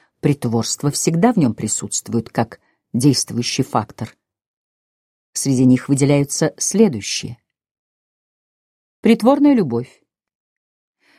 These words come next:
Разнообразие чувств и стремлений, которые может охватывать слово "любовь" или которые субъективно ощущаются как любовь, поразительно. Оно может охватывать паразитические ожидания со стороны человека, который чувствует себя слишком слабым или слишком пустым,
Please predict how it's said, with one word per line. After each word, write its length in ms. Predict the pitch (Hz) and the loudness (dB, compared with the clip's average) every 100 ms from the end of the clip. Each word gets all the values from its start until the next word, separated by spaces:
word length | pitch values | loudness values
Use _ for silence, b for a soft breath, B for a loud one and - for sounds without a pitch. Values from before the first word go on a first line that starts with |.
| _ | _
Разнообразие 640 | 202 208 247 247 277 247 | 2 6 4 4 2 2
чувств 320 | 254 - 262 240 | 0 0 0 0
и 60 | |
стремлений, 540 | 247 220 240 269 320 254 | 0 4 6 6 6 4
которые 360 | 208 226 226 | 2 2 4
может 280 | 220 202 - | 4 2 0
охватывать 520 | 202 190 170 160 151 | 0 0 0 -2 -4
слово 260 | - 160 151 | 0 0 2
"любовь" 400 | 156 165 254 - | 2 4 4 2
или 100 | 147 | 0
которые 480 | 147 139 151 151 b b | -2 0 2 2 b b
субъективно 720 | - - 180 190 185 170 151 | -8 0 2 2 2 2 4
ощущаются 720 | 156 - 165 - 294 240 - - | 2 0 -4 0 2 2 -2 -4
как 200 | 147 - | -4 -2
любовь, 300 | 143 131 - | -2 -2 -2
поразительно. 800 | - 226 214 147 - 110 110 - _ _ _ _ _ _ _ _ _ - | 0 2 2 0 -4 -6 -8 -10 _ _ _ _ _ _ _ _ _ 0
Оно 240 | 170 202 | 2 4
может 260 | 202 185 185 | 2 2 -2
охватывать 580 | 185 185 185 175 - - _ _ | 0 0 0 -4 -6 -12 _ _
паразитические 840 | 185 190 180 190 196 - - 170 | 2 2 2 0 0 -2 -2 0
ожидания 440 | 160 165 165 143 143 | 2 2 2 2 2
со 140 | 147 | 0
стороны 340 | 143 151 151 147 | -2 0 2 2
человека, 580 | - 165 233 294 160 b b b - | 0 0 2 0 -2 b b b -2
который 280 | 190 220 | 2 2
чувствует 460 | 220 247 - 226 190 | 2 -2 0 0 0
себя 320 | - 196 214 | 0 2 2
слишком 460 | 202 208 196 - 208 | 2 -4 -4 -2 -2
слабым 440 | - 254 294 240 | 2 0 2 0
или 200 | - 190 | 0 -2
слишком 480 | 190 - 220 - 202 | 0 -2 -2 0 0
пустым, 560 | 185 190 - - 302 | 0 -2 0 2 2